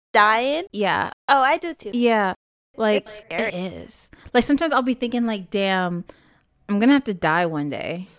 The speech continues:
Speaker 2: <laughs> I'm, like, literally, at the moment, like, at, at some point, I'm gonna kinda be like, you know, "I wanna die."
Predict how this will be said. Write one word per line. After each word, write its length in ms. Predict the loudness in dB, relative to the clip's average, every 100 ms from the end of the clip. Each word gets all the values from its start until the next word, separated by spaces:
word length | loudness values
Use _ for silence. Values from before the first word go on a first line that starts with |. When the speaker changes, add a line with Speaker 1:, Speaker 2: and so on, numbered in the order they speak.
| -10
Speaker 2:
<laughs> 640 | -8 -10 -16 _ -8 2
I'm, 140 | 6 6
like, 180 | 6
literally, 640 | 4 2 4 4 4 4 2 0
at 140 | 4
the 80 | 4
moment, 480 | 4 0 -4 -4 -2
like, 180 | -4 -2
at, 180 | 0 0
at 120 | -2
some 200 | -2 0
point, 180 | 0 -2
I'm 80 | 0
gonna 200 | -2 -2
kinda 280 | -2 -4
be 200 | -4 -4
like, 240 | -4 -6 -6
you 40 |
know, 100 | -6 -4
"I 80 |
wanna 320 | -6 -4 -4 -6
die." 480 | -6 -6 -6 -8